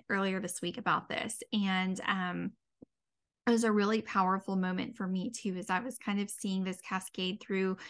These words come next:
for her. Um, and we're even gonna talk spiritual a little bit. You guys know I'm a Christian. If you're not, that's okay. Um, you know, but I'm just coming at it from that perspective. So I wanted to give you guys that heads up too. So if you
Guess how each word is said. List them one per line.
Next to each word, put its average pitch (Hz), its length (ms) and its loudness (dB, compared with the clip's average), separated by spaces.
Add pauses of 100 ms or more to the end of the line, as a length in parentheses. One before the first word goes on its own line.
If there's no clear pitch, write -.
(300)
for 277 160 10
her. 247 320 8 (300)
Um, 202 720 10
and 233 500 6 (240)
we're 269 100 6
even 311 120 6
gonna 302 160 6
talk 233 260 4
spiritual 190 640 2
a - 20 0
little 185 220 0
bit. 180 220 0
You - 80 -4
guys 214 260 2
know 196 180 2
I'm 190 200 2
a 185 80 0
Christian. 233 600 2
If 226 200 -4
you're 233 140 4
not, 214 240 4
that's 196 200 -2
okay. 196 600 0 (280)
Um, 185 520 4 (160)
you 202 300 2
know, 185 180 2 (140)
but 214 240 2
I'm 202 200 6
just 196 180 -2
coming 202 280 2
at 190 140 2
it - 120 -4
from 190 180 0
that 175 200 2
perspective. 180 680 -2
So - 120 -4
I 180 60 0
wanted 185 380 -2
to 180 400 0
give 196 180 2
you 220 80 4
guys 233 220 2
that - 180 0
heads 196 200 -2
up 170 160 -2
too. 214 200 0
So 202 140 0
if 190 80 -4
you 196 120 0